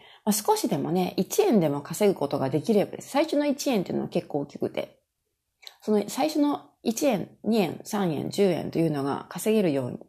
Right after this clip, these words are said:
に、稼げればですね、結構あの、モチベーションも上がると思うので、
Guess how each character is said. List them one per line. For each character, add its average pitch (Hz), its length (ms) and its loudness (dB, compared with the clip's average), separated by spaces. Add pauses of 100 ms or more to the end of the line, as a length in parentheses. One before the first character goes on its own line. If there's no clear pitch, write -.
(140)
に、 - 160 -6 (180)
稼 220 240 -4
げ 226 80 2
れ 190 100 4
ば 190 200 2
で 135 120 -2
す 131 160 -8
ね、 - 200 -8 (280)
結 240 160 0
構 - 100 -2
あ - 40 -2
の、 139 100 -4
モ 156 140 0
チ 190 120 -4
ベ 196 100 4
ー 190 40 4
シ 208 100 0
ョ - 20 6
ン 196 40 6
も 196 100 6
上 190 60 2
が 196 120 4
る 190 80 0
と 170 100 0
思 147 200 0
う 135 40 -2
の 71 100 -4
で、 - 260 0